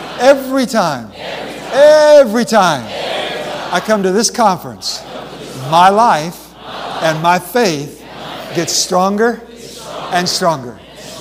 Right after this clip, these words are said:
Now give God your best afternoon praise. Thank you, Lord. Wow. Man, I am in the right place. Isn't it great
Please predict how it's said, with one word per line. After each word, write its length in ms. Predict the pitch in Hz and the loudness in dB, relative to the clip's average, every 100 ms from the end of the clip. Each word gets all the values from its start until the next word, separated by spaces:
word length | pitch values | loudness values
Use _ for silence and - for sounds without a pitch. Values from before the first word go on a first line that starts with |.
| - | -4
Now 120 | 165 180 | 0 0
give 280 | 165 240 | 2 2
God 240 | 214 214 165 | 4 2 2
your 100 | 160 | -4
best 340 | 135 190 196 | 0 0 2
afternoon 500 | 190 180 185 170 170 | 0 0 -2 -4 -6
praise. 260 | 160 156 117 - | -4 -4 -4 -4
Thank 1500 | - - - 202 - - - - - - - - - - - | -2 0 2 2 2 2 2 4 4 4 4 4 6 4 4
you, 1400 | - - - - - - - - 392 554 784 381 - 196 | 2 2 0 2 2 2 0 0 0 0 0 0 -2 -2
Lord. 40 | |
Wow. 460 | 180 147 113 - - - - - - - - - - - - - 151 | 0 0 -4 -8 -12 -14 -14 -14 -12 -12 -12 -14 -16 -18 -18 -14 -6
Man, 220 | 170 165 170 | -4 -2 2
I 220 | 190 208 | 4 4
am 100 | 175 | 2
in 140 | 165 | -2
the 100 | 151 | -2
right 280 | 143 170 196 | 2 2 2
place. 440 | 185 180 147 - | 0 -2 -2 -6
Isn't 340 | - 214 214 269 | -4 -2 0 -2
it 140 | 185 | -4
great 680 | 131 170 190 196 139 - | -6 -4 0 0 -2 -8